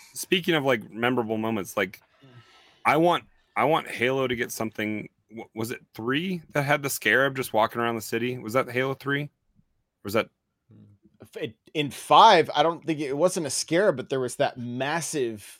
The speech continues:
Speaker 2: like
Speaker 1: Well, no, no, but, like, three, you board a
Speaker 2: Two,
Speaker 1: Scarab.
Speaker 2: two, two
Speaker 1: Was
Speaker 2: you
Speaker 1: that
Speaker 2: did.
Speaker 1: two?
Speaker 2: And,
Speaker 1: Okay,
Speaker 2: no,
Speaker 1: two.
Speaker 2: and I think you did it in both games.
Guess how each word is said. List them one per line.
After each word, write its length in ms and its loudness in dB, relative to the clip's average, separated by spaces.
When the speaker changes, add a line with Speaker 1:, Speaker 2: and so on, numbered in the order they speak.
Speaker 2:
like 240 0
Speaker 1:
Well, 120 6
no, 160 2
no, 220 2
but, 140 2
like, 140 4
three, 360 0
you 160 -2
board 360 6
a 60 6
Speaker 2:
Two, 0 -
Speaker 1:
Scarab. 380 2
Speaker 2:
two, 460 2
two 240 -2
Speaker 1:
Was 60 0
Speaker 2:
you 0 -
Speaker 1:
that 140 4
Speaker 2:
did. 220 2
Speaker 1:
two? 140 2
Speaker 2:
And, 200 6
Speaker 1:
Okay, 120 4
Speaker 2:
no, 160 8
Speaker 1:
two. 140 0
Speaker 2:
and 220 4
I 80 10
think 160 0
you 60 -2
did 140 -2
it 60 0
in 100 2
both 240 4
games. 380 -12